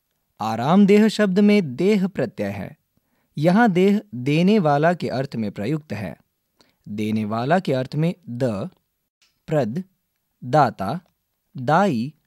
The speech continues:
आदि का प्रयोग भी होता है, जैसे सुखद, सुखदाता,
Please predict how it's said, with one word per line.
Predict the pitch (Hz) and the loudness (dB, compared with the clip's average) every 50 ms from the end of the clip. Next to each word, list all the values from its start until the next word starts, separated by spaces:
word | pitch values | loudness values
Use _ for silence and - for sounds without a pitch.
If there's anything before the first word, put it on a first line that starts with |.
| _ _ _ _ _ - | _ _ _ _ _ -2
आदि | 143 160 185 190 185 233 | 0 0 0 0 0 0
का | 196 - | -2 -2
प्रयोग | 175 - 156 156 165 165 135 | -2 -2 0 0 0 -2 -2
भी | 120 135 180 | -2 -2 -2
होता | 165 127 110 104 - 101 | -2 -2 -4 -6 -6 -8
है, | 101 107 92 80 80 - _ _ _ _ _ _ _ _ _ _ _ _ - | -8 -8 -10 -12 -14 -18 _ _ _ _ _ _ _ _ _ _ _ _ -12
जैसे | 139 123 127 113 98 101 - - 104 143 170 - _ _ _ _ _ _ _ _ _ _ - | -8 -6 -6 -6 -6 -8 -10 -10 -10 -10 -10 -12 _ _ _ _ _ _ _ _ _ _ -14
सुखद, | - - 220 214 - - 110 95 92 - - _ _ _ _ _ _ _ _ _ _ _ _ | -6 -4 -4 -2 -2 -6 -8 -10 -10 -14 -20 _ _ _ _ _ _ _ _ _ _ _ _
सुखदाता, | - - 247 233 - 175 139 123 107 - - 82 - - | -10 -8 -6 -4 -4 -4 -4 -4 -6 -8 -10 -12 -12 -14